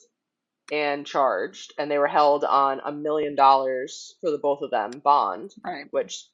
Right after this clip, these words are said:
Speaker 1: they didn't have, so they've been sitting in
Speaker 2: And
Speaker 1: jail awaiting the trial.
Speaker 2: interestingly enough, now that his, Jennifer, his wife, has been convicted, his husband, her husband, James, has made it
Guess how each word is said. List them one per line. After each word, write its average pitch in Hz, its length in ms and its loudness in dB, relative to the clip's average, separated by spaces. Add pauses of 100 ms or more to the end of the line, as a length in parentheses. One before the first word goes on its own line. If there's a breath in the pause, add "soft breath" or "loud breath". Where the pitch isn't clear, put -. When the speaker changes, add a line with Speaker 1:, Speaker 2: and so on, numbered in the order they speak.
Speaker 1:
they 143 120 -2
didn't 139 220 -6
have, 160 320 2
so 160 120 -6
they've 143 320 -4
been 139 460 -6 (460 loud breath)
sitting 156 400 0
in 185 140 4
Speaker 2:
And - 0 -
Speaker 1:
jail 135 760 0
awaiting 135 480 -4
the 127 60 -16
trial. - 120 -2
Speaker 2:
interestingly 202 480 2
enough, 180 280 -2
now 175 240 2
that 160 320 -8 (160)
his, 160 580 -14 (180)
Jennifer, 165 600 -4
his 160 180 -16
wife, 165 180 0 (120)
has 156 200 -4
been 160 200 -12
convicted, 135 800 -10
his 180 220 -8
husband, 175 680 -4 (300)
her 202 140 4
husband, 139 440 -10 (160)
James, 151 680 -8 (180)
has 170 220 -2
made 175 160 -2
it - 180 -6